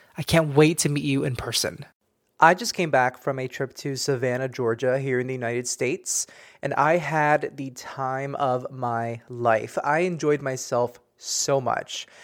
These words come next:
I had never thought that I was going to love Savannah as much as I did. I went to Savannah, Georgia as a child with my family, and I enjoyed it a lot. We were there for maybe two or three days.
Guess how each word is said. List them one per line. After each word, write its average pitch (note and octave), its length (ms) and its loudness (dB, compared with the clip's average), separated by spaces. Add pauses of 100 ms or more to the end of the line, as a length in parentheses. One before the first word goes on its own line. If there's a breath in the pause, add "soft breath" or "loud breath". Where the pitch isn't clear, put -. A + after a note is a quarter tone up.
(400 loud breath)
I D#3 160 6
had G3+ 160 0
never E3 300 2
thought A#2+ 520 0 (360)
that D3+ 120 0
I C3 120 4
was C#3 180 -2
going C3+ 380 0
to - 180 -10
love B2+ 320 2
Savannah B2+ 420 0
as B2 140 -8
much A#2+ 160 -4
as A#2+ 100 -6
I A2+ 80 -2
did. A2 300 -8 (760 loud breath)
I E3 60 4
went F3+ 200 4
to D4+ 100 2
Savannah, E3 400 4
Georgia C3 440 4
as A#2+ 200 0
a A#2+ 40 -10
child A#2+ 440 0
with A#2+ 180 -8
my A#2 80 -8
family, A2+ 600 -6 (260)
and D#3+ 340 6
I - 80 6
enjoyed E3+ 380 2
it E3 60 -2
a D#3+ 60 -6
lot. F3+ 380 2 (320)
We F3+ 140 0
were A3 100 2
there G3 120 4
for F#3+ 100 -6
maybe D#3 200 -2
two - 220 0
or D3+ 100 2
three C3 220 -8
days. - 460 -6